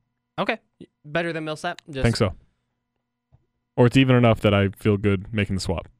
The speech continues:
Speaker 1: Okay. Uh, I'm fine with that. It's
Speaker 2: Okay.
Speaker 1: fun.
Speaker 2: Yeah.
Speaker 1: Uh, I might even, would you, but Kemba in over Millsap
Speaker 2: I would,
Speaker 1: too.
Speaker 2: I would put Kemba in, but, um, I think he'll get squeezed out.
Speaker 1: Okay.
Speaker 2: Yeah.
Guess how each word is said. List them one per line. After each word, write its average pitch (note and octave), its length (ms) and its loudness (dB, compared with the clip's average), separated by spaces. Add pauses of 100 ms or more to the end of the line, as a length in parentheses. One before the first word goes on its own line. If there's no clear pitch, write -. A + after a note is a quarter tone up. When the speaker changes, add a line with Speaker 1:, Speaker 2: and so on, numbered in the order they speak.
(160)
Speaker 1:
Okay. F#3 160 -6 (380)
Uh, C#3+ 120 -10 (760)
I'm D3 320 -8 (220)
fine C#3 140 -2
with B2+ 100 -10
that. D3 200 -4
It's - 120 -10
Speaker 2:
Okay. A2+ 120 0
Speaker 1:
fun. G2+ 200 -4 (220)
Speaker 2:
Yeah. B2 100 4
Speaker 1:
Uh, D3 500 -2 (180)
I F3+ 80 2
might A#3 180 0
even, E3 560 -6
would D#3 160 -4
you, E3 220 -6 (360)
but D3 440 -8
Kemba F3 540 0
in D3 220 -4
over C#3+ 260 -4
Millsap C3 260 4
Speaker 2:
I A3 40 8
would, A#3 180 4
Speaker 1:
too. G#2 120 -6
Speaker 2:
I F3 120 8
would A3 160 4
put - 160 2
Kemba C#3+ 320 2
in, B2+ 300 2
but, B2 400 4 (480)
um, A#2 760 0 (1400)
I C3 100 2
think B2 180 2
he'll A#2+ 100 4
get A2 140 -2
squeezed - 320 -4
out. - 200 -8 (840)
Speaker 1:
Okay. C3 140 -12 (360)
Speaker 2:
Yeah. F#2 100 -6